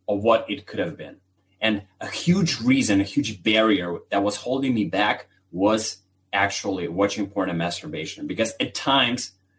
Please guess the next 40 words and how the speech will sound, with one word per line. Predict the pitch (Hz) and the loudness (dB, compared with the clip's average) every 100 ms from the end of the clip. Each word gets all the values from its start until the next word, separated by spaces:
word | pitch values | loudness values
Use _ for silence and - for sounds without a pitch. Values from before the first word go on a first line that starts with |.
| _ _ _ _ - | _ _ _ _ -10
actually | 139 - 156 | -6 0 0
quite | - 226 262 | 4 4 4
a | |
lot | 214 190 143 | 6 6 4
of | - | -2
times, | 95 80 - - _ _ _ _ | -8 -8 -10 -16 _ _ _ _
what | 113 - | -4 -2
I | 135 170 | 2 4
would | 208 | 4
do | 120 117 95 | 4 4 4
is | 101 95 - | 2 0 0
instead | 127 - - - | 2 2 4 2
of | 175 135 | 2 4
doing | 151 147 | 6 8
my | 123 107 | 6 2
work, | 87 - - _ _ _ _ _ _ _ _ - | 0 -2 -2 _ _ _ _ _ _ _ _ -2
I | 107 | 2
would | 123 107 | 2 4
watch | 120 165 - | 4 4 0
porn | 117 117 - | -4 -4 -6
and | 92 | -4
masturbate, | 85 95 - 120 123 127 - | -2 -4 -4 -2 -2 -2 -4
and | 107 101 | -4 -4
I | 104 117 | 0 4
would | 135 139 | 6 6
miss | 113 107 131 143 - | 6 6 6 4 0
deadlines. | - 98 104 113 123 170 - - _ _ _ - | 0 2 2 0 0 -4 -6 -8 _ _ _ -8
And | 107 107 | -2 0
then | 120 - | 0 0
a | 113 | 4
lot | 107 123 | 6 6
of | 156 - | 4 0
colleagues | 139 127 101 98 - | 2 4 4 0 -2
who | 104 92 | -4 -4
were | 120 | 0
supposed | 147 - - 143 131 - | 0 0 2 0 0 -4
to | 107 | 0
work | 107 117 - | 0 0 -4
after | 110 127 - 92 | -4 -4 -2 -4
me, | 95 135 | 0 0